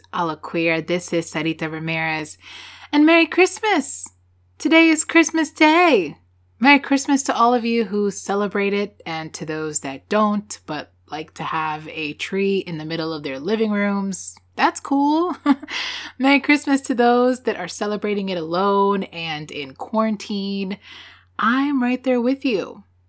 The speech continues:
And as painful as it is to spend the holiday made for families and drinking eggnog with your loved ones alone,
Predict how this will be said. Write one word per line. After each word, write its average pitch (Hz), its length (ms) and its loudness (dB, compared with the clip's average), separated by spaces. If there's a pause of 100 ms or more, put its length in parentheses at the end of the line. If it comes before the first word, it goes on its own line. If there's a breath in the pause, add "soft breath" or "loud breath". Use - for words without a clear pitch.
(500)
And 190 360 0
as 180 320 -6
painful 214 680 0
as 190 160 -6
it 175 80 -2
is 175 360 -2
to 165 280 -4
spend 190 320 -4
the 196 60 0
holiday 165 540 -2
made 196 520 -2
for 175 160 -4
families 160 840 -6 (400 loud breath)
and 165 160 -6
drinking 170 300 -2
eggnog 156 440 -2
with 156 180 -6
your 160 100 -4
loved 160 320 -4
ones 151 420 -6 (100)
alone, 185 760 0